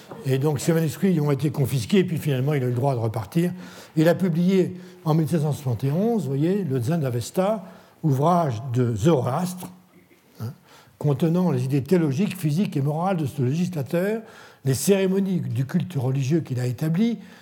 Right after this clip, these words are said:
et plusieurs traits importants relatifs à l'ancienne histoire des Perses, traduit en français sur l'original Zen. Zen, c'est, en fait, c'est le commentaire d'Avesta,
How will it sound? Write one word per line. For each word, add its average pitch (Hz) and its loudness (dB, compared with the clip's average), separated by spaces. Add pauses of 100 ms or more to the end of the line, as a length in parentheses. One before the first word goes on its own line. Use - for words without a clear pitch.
(160)
et 156 0
plusieurs 180 0
traits 196 0
importants 202 0
relatifs 160 -2
à 156 -2
l'ancienne 147 0
histoire 143 -4
des 131 -2
Perses, - -4 (440)
traduit 160 0
en 123 -2
français 220 -2 (420)
sur 175 0
l'original 143 0
Zen. 175 0
Zen, 170 -2
c'est, 135 -4 (160)
en 123 -6
fait, 160 -8
c'est 131 -6 (320)
le 139 -2
commentaire 147 0
d'Avesta, 104 -8